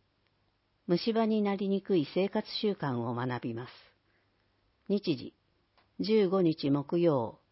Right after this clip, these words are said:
十時三十分から十一時。対象、歯が四本生え始めた一歳前後のお子さんと保護者。定員、先着七組。講師、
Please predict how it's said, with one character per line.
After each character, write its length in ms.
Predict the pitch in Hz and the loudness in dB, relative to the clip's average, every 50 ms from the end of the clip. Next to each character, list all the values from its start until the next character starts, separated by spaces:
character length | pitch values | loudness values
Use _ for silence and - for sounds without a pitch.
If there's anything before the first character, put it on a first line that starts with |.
| _ _ | _ _
十 280 | - 160 196 220 214 196 | -8 -2 2 4 4 4
時 120 | 165 156 | 2 0
三 280 | 143 - 175 180 190 190 | -2 0 0 2 2 2
十 120 | 196 208 | 0 -2
分 300 | 202 - - 151 143 123 | -6 -2 0 0 0 0
か 160 | 123 - 127 120 | 0 -2 -4 -4
ら 200 | 113 117 - - - | -4 -4 -6 -8 -6
十 300 | - - 147 151 160 160 | -4 0 2 2 2 2
一 240 | 160 156 - - 135 | 0 -2 -4 -8 -10
時。 240 | - - - - _ _ _ _ _ _ _ _ _ _ _ _ _ _ _ _ _ _ _ _ | -8 -12 -14 -16 _ _ _ _ _ _ _ _ _ _ _ _ _ _ _ _ _ _ _ _
対 220 | - 185 175 180 | 2 2 2 2
象、 500 | 175 - - 170 160 151 147 139 135 - - _ _ _ _ _ _ _ _ _ _ | 2 0 0 0 0 2 0 -2 -4 -8 -14 _ _ _ _ _ _ _ _ _ _
歯 180 | _ - 220 214 | _ -4 -2 0
が 280 | 196 175 143 120 - - | 2 2 2 0 0 0
四 240 | - 185 214 214 208 | 0 2 2 2 2
本 300 | - - 170 147 135 131 | 0 2 2 2 2 0
生 220 | - - 143 156 | 0 0 0 0
え 40 | 170 | 2
始 320 | 180 156 175 175 - 190 170 | 0 -2 -4 -2 0 0 0
め 140 | 151 127 | 0 0
た 300 | - - 113 113 117 - _ _ _ _ _ | -2 -4 -6 -6 -6 -8 _ _ _ _ _
一 140 | - 165 - - - | -6 -6 -6 -6 -2
歳 200 | - 202 208 202 | 0 0 0 0
前 180 | 185 196 202 196 | 0 2 2 4
後 180 | 170 143 135 123 | 4 4 2 0
の 160 | 120 123 123 | -2 -4 -6
お 40 | 123 | -4
子 140 | - 160 | -2 -2
さ 180 | 151 - 170 147 | -2 0 -2 -2
ん 80 | 147 139 | -2 -2
と 280 | - - 135 135 - _ _ _ _ | -2 -4 -4 -4 -4 _ _ _ _
保 120 | _ - 147 | _ -2 -2
護 160 | 147 143 139 | 0 -2 -2
者。 200 | - - - - _ _ _ _ _ _ _ _ _ _ _ _ _ _ _ _ _ _ _ _ _ _ _ _ _ _ _ - | -6 -12 -14 -16 _ _ _ _ _ _ _ _ _ _ _ _ _ _ _ _ _ _ _ _ _ _ _ _ _ _ _ -2
定 260 | 196 196 196 190 185 | 0 2 4 4 6
員、 300 | 180 170 165 156 139 139 - _ _ _ _ _ _ _ _ - - | 6 6 4 4 2 -2 -4 _ _ _ _ _ _ _ _ -4 0
先 180 | 190 202 208 208 | 2 2 2 2
着 400 | 202 - 196 185 - 180 175 - | 0 -4 -6 -2 -2 -2 0 0
七 280 | 165 156 165 170 180 175 | 0 2 2 2 0 0
組。 340 | - - 117 107 110 - - _ _ _ _ _ _ _ _ _ _ _ _ _ _ _ _ _ _ _ - | -2 -4 -6 -6 -6 -8 -12 _ _ _ _ _ _ _ _ _ _ _ _ _ _ _ _ _ _ _ -2
講 240 | - 226 202 165 | 0 2 2 2
師、 300 | 131 - - - 117 - | 0 -4 -10 -10 -12 -12